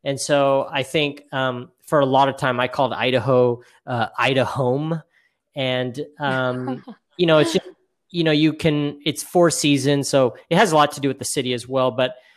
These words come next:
Speaker 1: you know, w-, it's just like those typical commercials you see during the holidays where people are going home, you know, to somewhere in the,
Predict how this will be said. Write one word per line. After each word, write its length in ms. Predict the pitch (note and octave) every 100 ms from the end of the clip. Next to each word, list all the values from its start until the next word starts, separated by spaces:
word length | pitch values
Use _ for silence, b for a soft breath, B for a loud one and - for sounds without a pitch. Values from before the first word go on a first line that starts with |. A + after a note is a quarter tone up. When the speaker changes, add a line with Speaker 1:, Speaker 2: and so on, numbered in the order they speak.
| b b
Speaker 1:
you 120 | D#3
know, 180 | D3 C#3
w-, 300 | E3 D3+ D#3
it's 220 | - C3+ -
just 260 | F#3+ F3+
like 240 | F#3 D#3 -
those 320 | C#3+ B2 - -
typical 680 | F3+ F3+ D3 C#3 C3 B2 _
commercials 560 | - C#3 C3+ C#3 D3 B2
you 100 | C#3
see 280 | - C#3+ C3+
during 240 | B2+ B2+
the 80 | A#2
holidays 520 | A#2+ A#2+ B2 B2 A#2+
where 80 | B2
people 260 | C3+ -
are 60 | A#2+
going 420 | G#2 C3 A#2+ A#2
home, 640 | G2+ A#2+ A#2 A#2+ A#2 A#2+ A#2+ b b b -
you 120 | C3
know, 260 | B2 A#2+
to 400 | A#2+ - B2+ A#2+
somewhere 460 | A#2 - B2+ B2 B2+
in 180 | B2 A#2+
the, 220 | A#2 A2